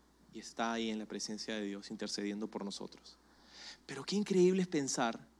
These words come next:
que Jesús está sentado. Está sentado. Ojo, acuérdate que el punto de todo esto es comparar a Jesús con los ángeles. Y nos damos cuenta entonces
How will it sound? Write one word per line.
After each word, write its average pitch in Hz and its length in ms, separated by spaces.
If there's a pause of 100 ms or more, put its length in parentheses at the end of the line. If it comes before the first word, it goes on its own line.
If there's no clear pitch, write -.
(420)
que 120 100
Jesús 131 320
está 143 180
sentado. - 580 (1500)
Está - 160
sentado. 143 540 (540)
Ojo, 269 400
acuérdate 233 440
que 208 80
el 151 80
punto 233 280
de 240 60
todo 220 200
esto 185 180
es 185 60
comparar 151 480
a 185 40
Jesús 170 300
con 185 140
los 127 160
ángeles. 117 600 (1000)
Y 156 140
nos 151 160
damos 208 200
cuenta 226 280
entonces 190 580